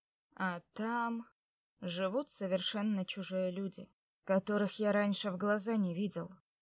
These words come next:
Осмелев, подошел к мужчине и спросил про старушку, что обитала здесь до них. «Мария Петровна? Так она умерла давно», было мне ответом. В горле встал ком.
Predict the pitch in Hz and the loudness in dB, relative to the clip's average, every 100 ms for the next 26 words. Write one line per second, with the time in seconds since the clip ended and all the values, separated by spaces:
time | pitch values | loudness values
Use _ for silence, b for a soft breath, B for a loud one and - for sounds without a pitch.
0 | _ - 202 - 214 220 247 285 - 185 | _ -2 0 0 -2 2 2 2 0 0
1 | 202 - 214 - 208 202 - 262 233 185 | 0 -2 -6 -4 -6 -4 -4 0 0 0
2 | 175 - 196 - 233 233 226 - 254 202 | -2 -6 -6 -4 -6 -4 -8 -4 -2 -2
3 | 160 - 180 - 180 170 185 175 170 175 | -6 -10 -12 -6 -6 -4 -4 -4 -4 -6
4 | - 180 160 180 175 170 160 - - _ | -4 -4 -2 -2 -2 -4 -8 -12 -20 _
5 | _ _ _ _ _ - 247 262 269 262 | _ _ _ _ _ 0 4 6 8 6
6 | 247 262 - 294 403 233 - _ _ _ | 4 -2 0 -2 0 -4 -4 _ _ _
7 | _ 196 226 214 214 214 214 208 202 220 | _ -6 0 4 4 4 4 4 4 4
8 | 277 269 254 247 _ _ _ _ _ _ | 4 2 0 -6 _ _ _ _ _ _
9 | 190 196 175 170 170 170 170 196 202 202 | -4 -2 -2 -4 -4 -6 -6 -6 -6 -4
10 | 196 156 185 175 175 _ _ _ _ 190 | -4 -4 -12 -14 -14 _ _ _ _ -14
11 | 190 226 262 269 277 - - 196 180 185 | -2 2 2 2 -2 -2 -10 -6 -6 -6
12 | - 208 170 185 | -8 -6 -6 -12